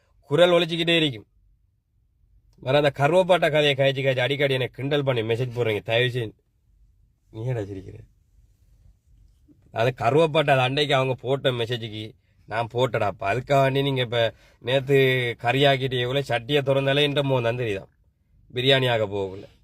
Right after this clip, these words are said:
ஏன்னா கடைசியா போற அந்த ஏலக்காய் கருவப்பாட்டை அந்த உ-, உலக அம்மிக்குள்ள இடிச்சா அழகான சிரிக்காங்களா, அடிச்சு அடிச்சு சிரிக்காங்களா. என்னடான்னு கேட்டா, "என்ன, என்ன?"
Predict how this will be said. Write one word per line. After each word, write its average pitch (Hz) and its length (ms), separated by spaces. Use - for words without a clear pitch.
ஏன்னா 127 200
கடைசியா 143 440
போற 139 180
அந்த 131 140
ஏலக்காய் 147 380
கருவப்பாட்டை 139 460
அந்த 127 320
உ-, 123 220
உலக 135 520
அம்மிக்குள்ள 139 480
இடிச்சா 139 400
அழகான 151 560
சிரிக்காங்களா, 170 760
அடிச்சு 135 280
அடிச்சு 143 240
சிரிக்காங்களா. 139 400
என்னடான்னு 147 340
கேட்டா, 139 380
"என்ன, 147 160
என்ன?" 151 340